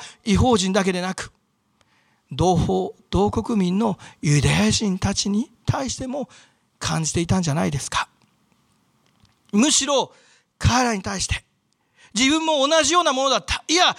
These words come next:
それ以上激しくクリスチャンたちを迫害し、イエス様を信じないものだった。でも、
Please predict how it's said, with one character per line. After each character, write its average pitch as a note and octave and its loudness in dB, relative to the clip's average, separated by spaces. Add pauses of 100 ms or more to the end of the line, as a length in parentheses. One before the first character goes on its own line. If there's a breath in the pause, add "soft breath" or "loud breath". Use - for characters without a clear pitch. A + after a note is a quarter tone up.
(100)
そ C#4+ -4
れ F4 2
以 E4 0
上 D#4 0 (120 soft breath)
激 C#4+ 2
し - 0
く C#4+ -2
ク - -6
リ C#4 -2
ス - 2
チ D4 0
ャ C#4 -2
ン - -2
た B3+ 0
ち A#3+ -4
を G3+ -4
迫 A#3 -2
害 C#4+ 0
し、 B3+ 0 (460 loud breath)
イ G#3+ 0
エ B3+ 2
ス - -4
様 A#3 -2
を G3 -2
信 C#4 2
じ C4 0
な D4 2
い C4+ -2
も A3+ -2
の A#3+ -2
だ G#3+ -2
っ F#3+ -8
た。 - -2 (1700)
で F#3+ -2
も、 F3+ -6